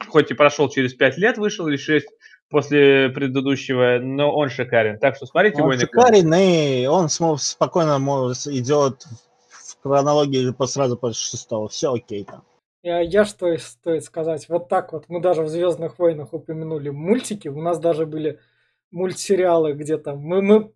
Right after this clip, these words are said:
Speaker 3: парочку слов сказали про эвоков и дроидов <laughs> из эры Лукаса восьмидесятых годов. <laughs> Но основной тут режиссёр, помимо, если Джордж Лукас у нас появлялся в шести эпизодах минимум,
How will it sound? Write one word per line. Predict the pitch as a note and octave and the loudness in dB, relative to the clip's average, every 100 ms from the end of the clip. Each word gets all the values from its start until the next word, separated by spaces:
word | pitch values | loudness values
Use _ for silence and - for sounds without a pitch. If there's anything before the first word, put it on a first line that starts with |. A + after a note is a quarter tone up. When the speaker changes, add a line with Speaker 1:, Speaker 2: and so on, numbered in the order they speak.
| - | 2
Speaker 3:
парочку | G#3+ F#3+ - F#3 | 4 4 -2 -10
слов | - F3+ E3+ | -4 -2 -2
сказали | F#3 D#3+ E3 D#3+ | -4 -2 -2 -2
про | F3 F3+ | 0 0
эвоков | E3+ D#3+ D3+ - | 0 -2 -6 -8
и | D#3+ | -4
дроидов | F3 A#3+ A3+ D#3+ - _ | 2 4 4 -2 -6 _
<laughs> | G#3 - _ - | -14 -14 _ -4
из | B3 A3 G#3+ G3+ | 2 4 6 6
эры | A3 G#3 | 6 6
Лукаса | G3+ F#3+ F3+ - E3 | 6 4 0 -2 -4
восьмидесятых | D#3+ F3 E3+ F3 E3 D#3 D3 | -4 -6 -6 -4 -4 -4 -6
годов. | D#3 D#3 D#3+ - - - C5 | -4 -4 -6 -8 -20 -10 -4
<laughs> | D4 A3+ G#3 - _ _ _ _ G#3 | 2 2 2 -8 _ _ _ _ -8
Но | E3+ G3 | 2 4
основной | G#3 G3+ G3+ G#3 G3+ | 4 2 0 4 2
тут | F3+ F3 - | 0 -6 -4
режиссёр, | E3+ F3 G3 - A3 A3+ A3 | -2 0 -2 2 4 4 0
помимо, | F#3 F3+ F#3+ E3+ D#3 C#3+ - _ - | -4 -4 -4 -4 -4 -6 -12 _ -6
если | E3+ G3+ G3 F#3 | 0 0 0 -2
Джордж | F#3 G3 G#3+ | 0 0 2
Лукас | G3 E3 - | 0 -2 -6
у | |
нас | E3 D#3+ | -6 -6
появлялся | E3+ E3 E3+ D#3 C#3+ C#3+ | -4 -2 0 -2 -6 -14
в | |
шести | - D#3 - C#4 | -12 -10 -6 -6
эпизодах | - G3+ E3+ D3 C3 - _ _ _ _ _ _ - | 0 0 2 -2 -4 -12 _ _ _ _ _ _ -12
минимум, | E3+ E3 D#3 C#3+ C3 | -8 -6 -6 -10 -12